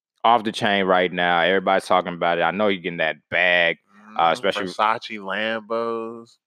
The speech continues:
Speaker 1: You feel me? With the, yeah, that, that shit was crazy. It had Snoop in that joint and shit. Uh, that's how, that's how rich I wanna be,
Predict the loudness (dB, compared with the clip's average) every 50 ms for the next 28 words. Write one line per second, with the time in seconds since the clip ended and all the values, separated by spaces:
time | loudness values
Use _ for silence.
0 | _ _ -12 -12 -8 -2 0 2 2 2 2 0 0 -2 -2 0 4 4 6 6
1 | 6 6 4 4 2 2 2 2 2 2 2 2 0 0 2 2 2 2 4 4
2 | 2 2 0 -2 -2 -4 0 0 0 0 0 _ _ _ -6 -4 -2 2 2 2
3 | 2 0 0 0 0 0 2 0 -2 -4 -6 -6 -2 0 2 2 2 0 -2 _
4 | _ _ _ _ _ _ _ _ _ -2 2 2 2 2 2 2 0 2 4 4
5 | 2 4 4 4 4 4 4 4 4 6 6 4 4 4 4 4 4 4 2 0
6 | -2 -2 -2 -6 -6 -6 -6 -6 -8 -12